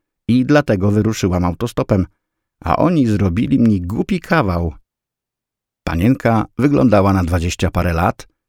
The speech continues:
i moim zdaniem powinna była odznaczać się większym rozsądkiem,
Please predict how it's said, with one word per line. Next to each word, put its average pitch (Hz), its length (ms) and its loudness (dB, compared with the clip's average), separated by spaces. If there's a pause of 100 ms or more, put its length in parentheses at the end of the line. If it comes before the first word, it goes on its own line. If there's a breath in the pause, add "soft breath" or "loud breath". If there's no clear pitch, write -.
(260)
i 90 280 0
moim 101 340 2
zdaniem 90 440 0
powinna 95 420 2
była 92 300 2
odznaczać 90 580 0
się 104 180 0
większym 101 460 0
rozsądkiem, 87 760 -2